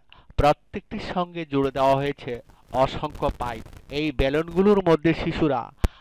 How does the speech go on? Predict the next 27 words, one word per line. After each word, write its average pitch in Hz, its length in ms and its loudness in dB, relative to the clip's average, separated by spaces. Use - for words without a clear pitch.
মাতৃগর্ভে 185 840 -4
যে 175 140 -4
তরলের 139 460 2
মধ্যে 151 300 -2
সাঁতার 147 400 -6
কাটে, 123 400 -6
তার 131 180 2
ব্যবস্থা 139 520 -2
করা 123 220 2
হবে। 110 420 -2
আর 131 400 2
বিভিন্ন 208 720 -4
পাইপের 165 460 -4
মাধ্যমে, 131 540 -4
মাধ্যমে 120 640 -6
সেখানে 170 360 -4
তরল 143 340 6
ও 170 140 6
রক্ত 120 380 2
সঞ্চালনের 175 760 -4
ব্যবস্থা 135 420 2
করা 127 200 2
হবে। 113 380 -2
লিসা 139 520 -2
বলছেন, 151 440 2
প্রতিটি 196 500 0
বেলুন 156 480 -2